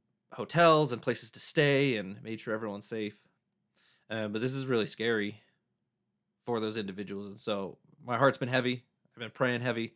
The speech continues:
for Israel, for the innocents, and, um, I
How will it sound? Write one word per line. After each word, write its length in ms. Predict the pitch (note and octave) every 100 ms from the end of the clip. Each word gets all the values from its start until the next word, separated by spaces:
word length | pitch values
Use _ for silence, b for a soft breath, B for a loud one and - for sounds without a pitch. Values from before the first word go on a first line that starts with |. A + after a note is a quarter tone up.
| b b b b b b _
for 220 | E3 F3
Israel, 580 | D3+ D3+ C3 C3+ C3 B2+ _ _ _ _ _ _ _ _ _ - -
for 140 | B2 A2+
the 140 | G2+
innocents, 760 | - B2+ A#2 C3+ A#2+ - - -
and, 400 | A2 G#2 G2+ G2+
um, 340 | G#2 F#2 F#2 - _ _ _ _ _ _ _ _ _ _ _ _ _ _ _ _ _ _ -
I 420 | A2 G#2+ G#2 G2